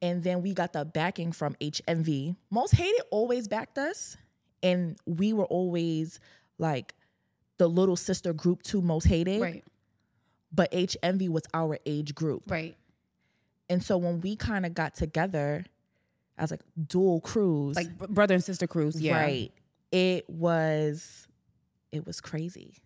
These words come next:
Speaker 1: That one meeting. So I remember,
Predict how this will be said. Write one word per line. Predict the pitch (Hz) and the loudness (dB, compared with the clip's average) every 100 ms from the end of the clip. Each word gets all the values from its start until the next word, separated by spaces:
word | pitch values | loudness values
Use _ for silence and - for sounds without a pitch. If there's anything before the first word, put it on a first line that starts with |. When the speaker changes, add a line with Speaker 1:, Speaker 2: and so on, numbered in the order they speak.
| _ _ 180 | _ _ -8
Speaker 1:
That | 170 190 208 | 0 0 0
one | 160 165 170 208 208 175 | -2 0 2 2 2 2
meeting. | 170 190 - | 2 2 2
So | - 233 185 180 - - - - | 4 4 4 -2 -10 -20 -14 -2
I | 214 | 0
remember, | 233 208 208 240 202 170 165 170 | 0 0 0 2 2 2 2 -2